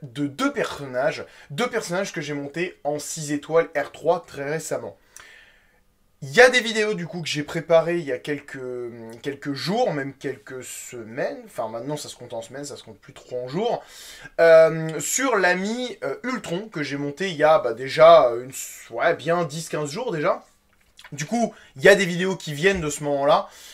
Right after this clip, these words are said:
euh, notamment des vidéos de Q A. Il y a des vidéos d'hier, euh, de notre incursion avec, euh, Monsieur Greg. Et aujourd'hui, du coup, je termine cette vidéo,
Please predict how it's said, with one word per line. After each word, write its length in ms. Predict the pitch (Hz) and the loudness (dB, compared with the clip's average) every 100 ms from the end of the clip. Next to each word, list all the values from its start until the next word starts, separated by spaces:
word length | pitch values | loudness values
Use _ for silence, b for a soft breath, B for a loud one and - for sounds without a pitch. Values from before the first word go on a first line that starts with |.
| B | B
euh, 400 | - 120 117 117 | -4 -2 -2 -4
notamment 380 | 135 151 151 156 | -4 -2 -2 -2
des 60 | 143 | -4
vidéos 280 | 123 135 127 | -6 -12 -12
de 40 | |
Q 300 | - 208 185 | -8 0 2
A. 140 | 170 B B B B | 2 B B B B
Il 40 | 147 | 8
y 40 | |
a 40 | 220 | 8
des 120 | 254 | 8
vidéos 280 | 233 233 226 | 0 -2 -4
d'hier, 600 | 180 208 214 208 185 135 - | -4 0 2 2 0 -2 -2
euh, 240 | 135 131 131 | -2 -2 -4
de 120 | 139 | -4
notre 220 | 143 143 | -6 -6
incursion 540 | 185 - 185 - 190 | -8 -8 -8 -8 0
avec, 340 | 165 139 131 127 | 0 0 -8 -6
euh, 160 | 123 120 | -4 -4
Monsieur 380 | 185 208 202 | -4 -2 -2
Greg. 480 | 156 151 214 202 143 B B _ | 0 2 2 2 -4 B B _
Et 300 | 262 285 254 170 - _ | 2 2 2 -6 -14 _
aujourd'hui, 520 | 262 220 208 170 220 | -6 -2 -2 -2 -4
du 120 | 180 | -8
coup, 320 | 160 196 240 196 | -8 -8 -6 -6
je 140 | - | 0
termine 220 | 208 220 | 2 2
cette 180 | 220 185 | -2 -6
vidéo, 640 | 170 156 147 170 202 - | -6 -6 -2 2 0 -2